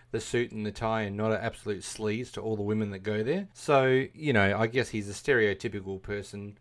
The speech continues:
that would own a strip club. I don't, if you own a strip, strip club out there, I am not putting you into the category of a sleaze. All I'm saying is that I don't see that there's a lot of people out there that are family people running strip clubs, but I could be wrong.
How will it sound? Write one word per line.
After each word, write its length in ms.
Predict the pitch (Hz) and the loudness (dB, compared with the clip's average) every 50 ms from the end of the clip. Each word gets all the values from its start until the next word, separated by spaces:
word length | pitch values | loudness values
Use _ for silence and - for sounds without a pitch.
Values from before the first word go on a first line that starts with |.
| _ | _
that 160 | 113 113 110 120 | -6 -6 -4 -4
would 120 | 117 113 | -6 -4
own 200 | - 107 104 101 | -4 -4 -4 -4
a 60 | 92 | -4
strip 280 | - - - 143 - - | -4 -2 -2 -2 -2 -4
club. 260 | - 98 92 90 95 - | -6 -6 -6 -6 -6 -2
I 120 | - 98 110 | 0 2 2
don't, 160 | 110 107 - - | 2 0 -2 -6
if 200 | - 120 - - | -8 -8 -6 -4
you 140 | 113 120 131 | -4 -2 0
own 160 | 143 165 180 | 0 2 2
a 60 | 190 185 | 0 0
strip, 320 | - - 185 - - - - - | 2 0 0 0 0 -8 -16 -16
strip 320 | - - - 214 214 - - | -18 -6 0 0 0 0 2
club 200 | - 151 131 120 | 0 0 2 2
out 180 | 117 117 101 | 0 0 -2
there, 260 | 101 104 110 147 175 - _ - | -4 -6 -6 -6 -6 -8 _ 0
I 140 | 110 101 95 | 2 2 2
am 260 | 92 92 90 90 92 | 2 0 -2 -2 2
not 280 | 113 147 - - - - | 2 2 2 2 -2 -6
putting 260 | - 175 175 170 160 | -4 -4 -2 -2 -2
you 120 | 156 160 | -2 -2
into 140 | 165 165 160 | -2 -2 -2
the 60 | 165 - | -2 0
category 500 | - 170 165 147 131 120 120 120 123 123 | 2 4 4 4 4 4 2 4 4 2
of 80 | 120 | 2
a 60 | 135 | 0
sleaze. 440 | 131 - 160 131 101 92 90 87 - - | -2 0 0 0 0 0 -2 -6 -8 -4
All 160 | 123 117 135 | 0 2 2
I'm 100 | 156 165 | 2 2
saying 340 | 151 - 190 143 117 110 107 | 2 4 4 4 4 2 2
is 220 | 101 101 104 98 | 0 0 -2 -2
that 200 | - 107 104 107 - - - - - - - _ _ _ | 0 0 0 0 -2 -8 -18 -20 -20 -20 -20 _ _ _
I 80 | 104 104 | 0 2
don't 280 | 101 123 120 117 104 - | 4 4 2 2 0 -2
see 200 | - 135 120 104 | 0 0 2 2
that 80 | 104 | 2
there's 180 | 104 107 104 101 | 2 2 0 0
a 60 | 101 | 0
lot 160 | 104 104 104 | -2 -2 -2
of 100 | 101 - | -4 -4
people 260 | - 117 113 101 98 | -4 -4 -2 0 0
out 140 | 98 98 98 | 0 0 0
there 140 | 104 101 101 | 0 -2 -2
that 100 | 98 98 | -2 -4
are 60 | 95 | -4
family 360 | - 131 131 123 117 107 98 | -2 -2 -2 0 -2 -2 -4
people 440 | 92 - 98 98 - 101 104 101 - - - - - _ - | -2 -4 -4 -4 -2 -4 -4 -4 -6 -10 -20 -20 -20 _ -2
running 300 | 120 113 104 101 98 92 | 0 0 2 0 -2 -4
strip 260 | - - - - - | -4 -4 -4 -4 -4
clubs, 320 | - - 92 90 92 - - | -8 -8 -8 -8 -10 -6 -2
but 200 | 170 175 - - _ _ | -2 -2 -2 -2 _ _
I 180 | 117 113 113 | 0 0 0
could 220 | 113 - 151 147 135 | 0 0 0 0 2
be 140 | 156 156 147 | 2 4 6
wrong. 340 | 135 113 87 82 82 82 | 6 4 4 2 -2 -8